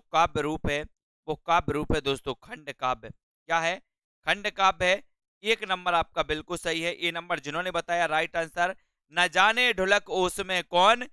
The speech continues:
खींच लेता मेरे मौन" पंत की किस कविता की पंक्ति है? "न जाने ढुलक ओस में कौन खींच लेता मेरे मौन", ये पंत की बताना किस कविता की पंक्ति है? निशा निमंत्रण की है,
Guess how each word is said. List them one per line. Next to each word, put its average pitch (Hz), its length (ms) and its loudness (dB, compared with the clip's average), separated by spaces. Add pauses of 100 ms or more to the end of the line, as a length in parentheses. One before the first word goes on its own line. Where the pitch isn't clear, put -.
(320)
खींच 233 320 0
लेता 180 400 2 (520)
मेरे 180 340 0
मौन" 151 380 0 (400)
पंत 190 240 -4
की 202 180 -6
किस 208 260 -4
कविता 175 400 -2
की 175 160 -8
पंक्ति 160 440 -6
है? 143 160 -2 (960)
"न 165 160 -2
जाने 196 420 2
ढुलक 170 340 0 (100)
ओस 180 240 -2
में 180 220 -6
कौन 175 440 0 (480)
खींच 220 300 2
लेता 190 440 2 (520)
मेरे 175 320 -2 (120)
मौन", 147 520 0 (480)
ये 185 80 0 (120)
पंत 196 300 -2
की 208 140 -8
बताना 190 400 0
किस - 260 -8
कविता 180 380 -2
की 175 180 -10
पंक्ति 165 420 -6
है? 170 120 -2
निशा 156 340 -2
निमंत्रण 175 460 -4
की 175 200 -10
है, 175 140 -4